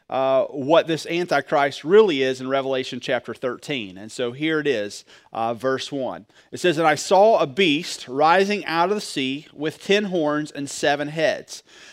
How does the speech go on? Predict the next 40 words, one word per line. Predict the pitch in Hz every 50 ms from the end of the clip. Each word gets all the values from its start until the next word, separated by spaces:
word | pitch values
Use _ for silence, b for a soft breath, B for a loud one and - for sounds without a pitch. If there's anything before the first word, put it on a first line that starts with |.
| B B
Uh, | - - 117 123 127 127
the | 127 160 170 170
idea | 175 202 220 202 220 202
of | 190 160
the | 170
seven | 160 - - 196 185 180 175
heads | 180 180 220 214 190 180 175 160 151
is | 147 131
just | 151 175 170 -
a | 170 160
reminder | 156 156 156 147 151 156 156 170 185 196 190 160 156 151
of | 147 139 135
what | 147 156 - 139
Daniel | 123 156 165 180 185 170 147 131
said | - - 147 135 139 139 131
in | - 143 135 131
chapter, | - - 151 147 147 - 143 135 135 131 _ _ _ _ _ _ _ _ _ _ _ _ -
uh, | - 139 139 147 156 147
seven, | - - - 175 170 160 160 156 147 123
verse | 151 156 175 170 -
seven. | - 147 117 104 95 76 - B B B B B B B
It | 135
said, | - 208 208 175
"The | 185
seven | - - 220 214 220 226 220
heads | 190 190 160 156 160 170 170 -
with | 151 156 147 -
ti-, | - - 202 175 - 139 -
ten | - 190 196 208 208
diadem | 185 190 160 156 147 143 151 151 147 151
on | 143 98 147 147 160 180
his | 170 -
horns | - 147 131 131 135 147 143 - B B B B B B B B B -
and | 156 160 151 123
blasphemous | 143 139 170 170 180 190 202 202 - - 233 226 - -
names | 185 170 160 156 156 151
on | 143 143 147 143
its | 135 - -
head." | - 208 208 165 131 123 127 135 131 _ b b b b b b b b b b -
Uh, | 117 123 123